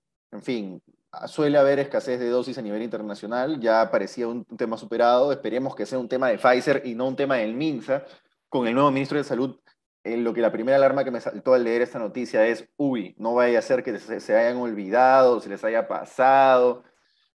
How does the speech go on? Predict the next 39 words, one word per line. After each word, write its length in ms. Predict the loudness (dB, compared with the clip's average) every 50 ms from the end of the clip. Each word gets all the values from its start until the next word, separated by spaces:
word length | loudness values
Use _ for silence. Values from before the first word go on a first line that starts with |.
| _
o 120 | _ -10 -4
no 100 | -2 -2
hayan 160 | -2 -2 -4
pedido 200 | -4 -4 -4 -4
un 80 | -2 -2
papel, 760 | -2 -2 0 0 0 0 2 2 2 2 2 2 2 0
o 80 | -2 -4
por 120 | -4 -6
un 60 | -6 -6
tema 180 | -4 -2 -2
burocrático 640 | -2 0 -2 -2 -4 0 2 0 0 0 -2 -6 -6
que 80 | -4 -6
no 120 | -6 -6
se 100 | -6 -6
ha 20 |
movido 380 | -6 -4 -4 -4 -2 -2 -2 -4
porque 280 | -4 -8 -8 -8 -8 -8
cambiaron 380 | -6 -6 -4 -4 -4 -4 -4
el 80 | -6 -6
ministro, 680 | -8 -6 -6 -8 -8 -10 -10 -6 -4 -4 -2 -2 -4
no 280 | -4 -4 -4 -2 -2 -2
han 220 | -2 -4 -8 -8
pedido 260 | -6 -6 -4 -4 -4 -4
las 100 | -4 -4
dosis 200 | -6 -8 -10 -12
que 80 | -12
tenían 180 | -12 -10 -10 -10
que 80 | -10
tener, 380 | -10 -10 -8 -6 -6 -4 -2 0
o 120 | 0 0
no 140 | 0 -2 -4
han 80 | -4 -4
recibido 340 | -6 -8 -10 -8 -6 -4 -2
las 80 | -2 -4
dosis 100 | -4 -6
que 80 | -10 -12
tenían 180 | -10 -10 -10
que 60 | -10
recibir. 380 | -10 -10 -12 -12 -14 -16 -18 -18